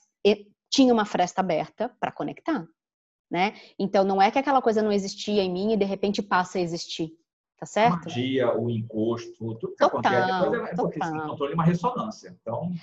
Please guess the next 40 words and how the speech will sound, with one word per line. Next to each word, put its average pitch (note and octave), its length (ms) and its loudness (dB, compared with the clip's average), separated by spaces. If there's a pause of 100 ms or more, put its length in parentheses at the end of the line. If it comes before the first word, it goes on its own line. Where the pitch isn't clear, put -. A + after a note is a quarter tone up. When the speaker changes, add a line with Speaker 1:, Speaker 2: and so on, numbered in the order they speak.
(180)
Speaker 1:
Total, G3 680 6
e A#3 460 4
é, F#3+ 220 0
essa E3+ 200 -2
coisa F#3 320 2 (240)
na D#3+ 200 4
ressonância E3+ 480 -4
de - 80 -16
campo D#3+ 240 -2
do D3+ 100 -6
Rupert D#3+ 320 -8
Sheldrake, G#3 600 6
et - 100 -12
cetera, B3+ 580 6
mas F#3 420 0 (380)
a F3+ 100 6
gente G#3 280 0
fala G#3 240 4
muito A#3+ 260 2
espiritualmente A3 840 0
sobre B3 600 2 (640)
as F#3+ 200 2
auto-obsessões, G3 1000 4
né? F3+ 340 -2
Então, F#3 720 2
eu F3 160 2
e F3 60 4
a - 20 2
Fabiana, G3+ 580 4
que F3 220 0
é F3 80 6
sacerdotisa E3+ 840 -4
e E3 80 -2
dona E3 240 -2
da D#3+ 80 -2
escola E3+ 320 -2
onde E3+ 160 -2
eu E3+ 60 -2
dou G3+ 140 0
aula, G#3+ 340 4